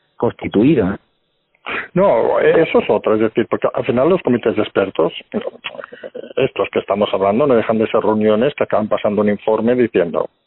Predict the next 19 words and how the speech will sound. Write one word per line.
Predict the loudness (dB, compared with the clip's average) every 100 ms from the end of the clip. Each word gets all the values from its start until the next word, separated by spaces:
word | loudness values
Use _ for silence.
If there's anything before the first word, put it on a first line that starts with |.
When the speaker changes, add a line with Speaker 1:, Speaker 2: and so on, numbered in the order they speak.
| -12 -4
Speaker 2:
ahora | -4 -4
te | -4
lo | -2 -2
pongo | -4 -4 -2
así | -2 -4
en | -2 -2 -2
lenguaje | -2 0 -2 -2 -4
claro, | -2 -2 0 0
¿eh? | -2 -6 -12 -12 -12 -2
Esta | -2 0 -2
pasa, | -2 0 -2
esta | 0
no | 0 0
pasa, | -2 -2
esta | -2 -2
pasa, | -2 -2
esta | -2 0
no | -2
pasa. | -2 -4 -4